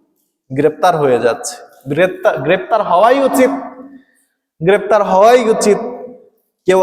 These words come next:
অন্যায় করলে গ্রেপ্তার হওয়াই উচিত, সেটা তো আমরা অবশ্যই চাই। কিন্তু এত বড়, এত বড় অন্যায় করার পরেও এখনো পর্যন্ত এই সন্ত্রাসীদেরকে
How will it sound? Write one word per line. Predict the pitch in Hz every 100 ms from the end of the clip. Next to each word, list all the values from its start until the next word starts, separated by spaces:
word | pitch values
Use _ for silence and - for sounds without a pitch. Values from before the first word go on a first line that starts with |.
| 185
অন্যায় | 190 208 208
করলে | 202 190 185
গ্রেপ্তার | 185 - 196 170
হওয়াই | 165 160 208 214
উচিত, | 180 - 175 - -
সেটা | - 156
তো | 170
আমরা | 170 165 156
অবশ্যই | 143 185 - 196 180
চাই। | 165 156 147 -
কিন্তু | 156 156 156
এত | 156 196
বড়, | 185 185 170 147 - - - - - - _ _ -
এত | 247 277
বড় | 247 240 208
অন্যায় | 226 262 285 262 226
করার | 220 220 208 190 -
পরেও | 220 233 226 185 147 - - - - _ _
এখনো | 175 - 208 175
পর্যন্ত | 185 175 180 165 165 151 - - - - _ _ _
এই | 160 170
সন্ত্রাসীদেরকে | - 170 175 220 - 208 190 170 165